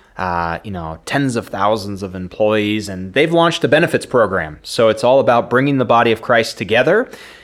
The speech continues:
and as a community, kind of changing normal, if you will. So providing the benefits akin to a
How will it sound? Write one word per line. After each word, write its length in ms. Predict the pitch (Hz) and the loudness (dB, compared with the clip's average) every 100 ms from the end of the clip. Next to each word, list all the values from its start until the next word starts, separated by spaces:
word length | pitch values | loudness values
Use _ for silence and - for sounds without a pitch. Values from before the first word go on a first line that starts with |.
| - | -2
and 120 | 113 | 0
as 100 | 110 | 0
a 60 | 110 | -2
community, 1120 | - 113 123 185 214 165 113 98 104 147 - _ | -4 -2 0 2 2 2 2 2 0 -4 -10 _
kind 160 | - 131 | -2 -2
of 100 | 110 | -2
changing 640 | - 143 139 135 135 120 | -2 0 0 0 0 0
normal, 440 | 117 127 120 92 85 | 0 0 0 -2 -4
if 180 | - | -8
you 80 | 85 | -10
will. 300 | 85 76 57 | -8 -8 -8
So 400 | - - 87 87 | -10 -4 -2 -4
providing 800 | - - 95 110 120 120 113 107 | -6 -10 -2 0 0 0 -2 -6
the 360 | 95 92 90 90 | -8 -8 -8 -8
benefits 480 | 87 107 101 104 - | -4 -4 -4 -10 -12
akin 420 | - - 98 95 | -12 -10 -10 -10
to 280 | - 98 92 | -10 -8 -4
a 300 | 90 87 | -4 -4